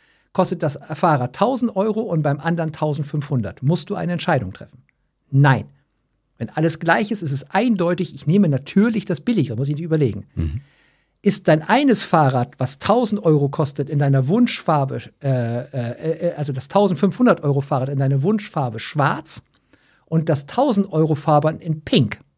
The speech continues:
Speaker 1: dann musst du eine Entscheidung treffen,
Speaker 2: Mhm.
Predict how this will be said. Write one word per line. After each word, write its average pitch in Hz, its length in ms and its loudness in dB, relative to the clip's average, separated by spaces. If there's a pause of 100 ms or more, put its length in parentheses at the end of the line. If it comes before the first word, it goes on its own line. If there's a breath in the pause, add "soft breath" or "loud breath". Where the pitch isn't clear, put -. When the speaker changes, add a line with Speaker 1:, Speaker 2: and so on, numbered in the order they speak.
(1200)
Speaker 1:
dann 160 200 6
musst 180 240 2
du 190 60 -2
eine 180 160 -2
Entscheidung 180 400 -2
treffen, - 320 -12
Speaker 2:
Mhm. 87 180 -6